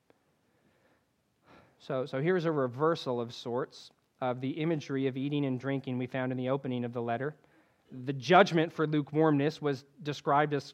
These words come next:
Christ drinking something so nasty it causes him to,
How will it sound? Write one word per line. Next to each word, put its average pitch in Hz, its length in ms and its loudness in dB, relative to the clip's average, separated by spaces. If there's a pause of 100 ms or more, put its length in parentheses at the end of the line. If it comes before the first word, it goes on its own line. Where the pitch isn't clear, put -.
Christ 156 420 2
drinking 175 500 2
something 175 520 0
so 208 240 0
nasty 175 680 -2
it - 200 -10
causes 160 380 0
him 160 180 0
to, 143 160 -4